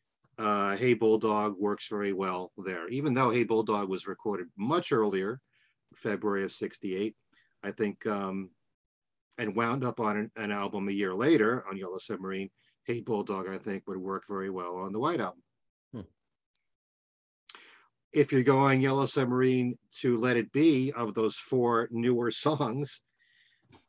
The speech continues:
Speaker 1: um, <laughs> Hey Bulldog. <laughs>
Speaker 2: Basically.
Speaker 1: I mean, really?
Speaker 2: It's the only one that, that could, could go that way.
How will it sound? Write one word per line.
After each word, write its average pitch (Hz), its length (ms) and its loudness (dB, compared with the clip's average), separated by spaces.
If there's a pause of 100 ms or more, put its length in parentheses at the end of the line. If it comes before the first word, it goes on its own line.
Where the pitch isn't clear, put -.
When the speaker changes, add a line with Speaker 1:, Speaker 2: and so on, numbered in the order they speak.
(160)
Speaker 1:
um, 120 600 2 (1120)
<laughs> - 220 -12
Hey 143 100 4
Bulldog. 175 480 0 (480)
<laughs> - 680 2
Speaker 2:
Basically. 101 840 2
Speaker 1:
I - 260 -10
mean, 208 120 -12 (260)
really? 175 580 8
Speaker 2:
It's 131 180 4
the 135 180 6
only 147 280 8
one 131 340 4
that, 107 260 -2
that 104 220 0
could, 95 220 -2 (280)
could 98 160 -2
go 127 220 6
that 95 200 4
way. 95 300 2